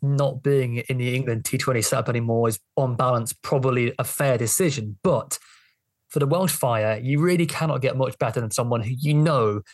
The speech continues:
is gonna score you a lot of reliable, dependable runs without necessarily taking a huge deal of risk. Plus, she's gonna lead from the front. Great captain as well. No brainer to lock her in. I think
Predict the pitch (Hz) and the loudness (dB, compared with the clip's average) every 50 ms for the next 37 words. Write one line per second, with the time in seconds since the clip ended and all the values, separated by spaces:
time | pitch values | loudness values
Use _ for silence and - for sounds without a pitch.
0 | - _ - - 131 - 143 127 120 - - - 160 139 139 127 123 120 117 120 | -20 _ -4 -4 -2 -2 0 0 0 0 0 2 2 2 4 4 4 2 2 2
1 | 127 135 131 120 123 123 135 135 165 156 139 139 135 135 - 143 - 147 143 139 | 2 0 0 0 0 2 2 2 2 2 2 2 2 2 0 0 0 0 0 2
2 | 131 123 123 117 120 110 107 107 101 117 131 131 139 135 - 147 151 139 - 143 | 2 2 2 2 2 0 0 0 -2 0 0 2 2 0 0 -2 -2 0 0 0
3 | - - 180 175 175 151 139 127 123 - 143 139 143 139 123 120 107 101 135 135 | 0 0 0 0 2 2 0 0 0 0 -2 -2 0 -2 -2 -2 -2 0 0 0
4 | 123 - - 131 120 113 104 117 110 104 - - - - - - - _ - 147 | 0 0 -2 0 0 0 0 -2 -2 -2 -2 -6 -8 -14 -20 -20 -16 _ -2 0
5 | 139 143 - 156 139 139 127 131 139 143 147 143 143 - 165 156 143 127 - - | 0 0 0 2 2 2 2 2 2 2 2 0 0 0 0 0 0 0 0 0
6 | 131 120 113 165 - _ - - - _ - - 151 160 151 147 - 135 135 - | -2 -2 -2 -4 -10 _ -20 -20 -20 _ -2 0 2 2 2 0 -2 -4 -4 -4
7 | - - 127 113 104 - 117 110 107 104 104 104 101 - _ - - 151 156 147 | -4 -4 -4 -4 -4 -2 0 2 2 2 2 0 -2 -4 _ -4 0 0 2 2
8 | 139 135 143 139 127 117 110 110 123 123 120 113 - 131 117 113 117 113 107 104 | 2 2 2 0 0 0 0 0 0 -2 -2 -2 0 0 0 2 2 0 0 -2
9 | 92 - - - - - 143 143 175 190 - - - | -6 -10 -18 -20 -8 -4 -2 0 0 -2 -4 -6 -14